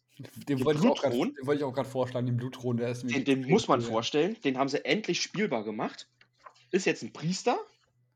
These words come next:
Speaker 2: und sein Gebet ist einfach göttlich. Du holst mit ihm W sechs Zerfleischer wieder.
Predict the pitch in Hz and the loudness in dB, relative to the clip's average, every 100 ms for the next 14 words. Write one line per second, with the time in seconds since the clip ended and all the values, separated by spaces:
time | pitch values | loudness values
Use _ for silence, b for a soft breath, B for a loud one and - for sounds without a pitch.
0 | _ - 135 139 135 113 139 143 - - | _ -6 2 2 2 2 6 6 4 -6
1 | 117 - - 143 139 95 - 110 117 175 | -4 -4 0 0 0 -8 -6 -6 2 0
2 | - 151 - 120 160 175 - 101 160 165 | 2 -6 -6 -8 -6 -6 -6 -2 0 0
3 | - 104 139 160 - - 147 - 107 101 | -6 -4 -2 -2 -10 -6 -6 -4 -6 -6
4 | 95 90 | -12 -14